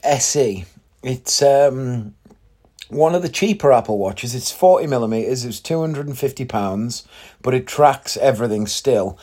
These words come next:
It only doesn't have cellular, so it's like the earlier Apple Watch. It's got all the features of the new Apple Watches, except it only works, like, it only syncs up when you are near your phone, which is fine by me because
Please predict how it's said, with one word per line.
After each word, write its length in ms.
It 160
only 340
doesn't 280
have 200
cellular, 760
so 300
it's 200
like 260
the 160
earlier 340
Apple 280
Watch. 280
It's 160
got 140
all 180
the 60
features 420
of 80
the 80
new 240
Apple 240
Watches, 560
except 400
it 120
only 180
works, 680
like, 260
it 200
only 220
syncs 500
up 260
when 240
you 160
are 140
near 340
your 240
phone, 480
which 220
is 120
fine 280
by 180
me 220
because 520